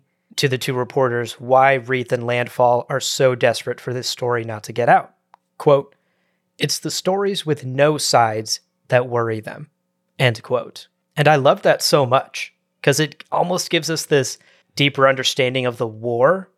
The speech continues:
and the politics behind it. To me, this reads as both Landfall and Wreath benefit from this ongoing conflict. And it's more dangerous to them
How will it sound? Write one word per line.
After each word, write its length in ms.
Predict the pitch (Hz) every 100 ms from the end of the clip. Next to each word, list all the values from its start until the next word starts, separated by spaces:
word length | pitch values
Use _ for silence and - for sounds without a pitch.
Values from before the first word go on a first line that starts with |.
| _ _ _
and 120 | 143
the 100 | 120
politics 480 | 110 135 170 175 190
behind 380 | - 185 190 196
it. 180 | 202 190 _ _ _ _ _ -
To 120 | -
me, 260 | 147 185 156
this 260 | 143 147 143
reads 280 | 143 135
as 440 | 131 123 120 117 - _ _ _ -
both 320 | 127 139 -
Landfall 520 | 120 127 127 143 139
and 320 | 143 123 113 113
Wreath 280 | 123 156 _ _ _
benefit 460 | 131 123 120 131 -
from 180 | - 120
this 180 | 117 -
ongoing 440 | 123 113 117 110
conflict. 600 | 113 113 - 123 110 - _ _ _ _ -
And 100 | 139
it's 160 | 120 -
more 220 | 135 135
dangerous 460 | 127 120 156 127 -
to 100 | 127
them 280 | 120 113